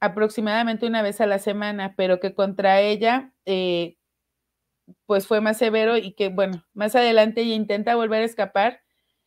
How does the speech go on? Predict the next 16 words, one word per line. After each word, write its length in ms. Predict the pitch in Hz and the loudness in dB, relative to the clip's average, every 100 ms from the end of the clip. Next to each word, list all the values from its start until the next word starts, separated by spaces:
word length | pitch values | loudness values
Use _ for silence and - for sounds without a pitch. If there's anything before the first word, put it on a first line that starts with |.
| _ - | _ 4
de 160 | 220 | 4
esta 200 | 220 247 | 6 2
situación 560 | 247 226 226 226 226 226 | 0 -2 -2 -2 -4 -4
quitándose 520 | 220 - 180 180 190 | -6 -4 -6 -4 -2
la 160 | 185 190 | -2 -2
vida. 320 | 214 185 185 _ _ _ _ _ _ _ _ _ _ _ _ _ | -2 -2 -4 _ _ _ _ _ _ _ _ _ _ _ _ _
Que 100 | - | 0
en 80 | 226 | 2
una 160 | 240 277 | 2 2
ocasión 460 | 277 262 262 226 | 2 2 2 0
que 60 | 233 | 0
Andrade 400 | 226 214 214 214 | 0 2 2 2
no 140 | 208 | -2
estaba 380 | 208 214 208 208 | -6 -2 0 0
en 80 | 214 | 0
Cuernavaca, 800 | 214 208 214 220 220 196 208 | -2 -2 0 0 2 0 -2